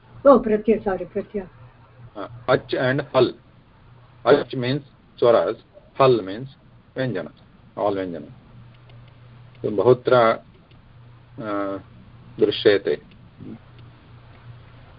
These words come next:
Speaker 2: अत्रापि। तो ह्रस्व दीर्घ प्लुत इति कालतः नियमाचि। अत्र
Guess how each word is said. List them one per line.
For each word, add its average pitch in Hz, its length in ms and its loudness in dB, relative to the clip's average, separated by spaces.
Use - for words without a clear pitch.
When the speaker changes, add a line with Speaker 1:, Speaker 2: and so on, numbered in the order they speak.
Speaker 2:
अत्रापि। 107 580 2
तो 139 220 6
ह्रस्व 160 540 2
दीर्घ 151 420 -4
प्लुत 160 480 0
इति 135 160 -6
कालतः 175 960 0
नियमाचि। 143 800 -4
अत्र 123 600 -4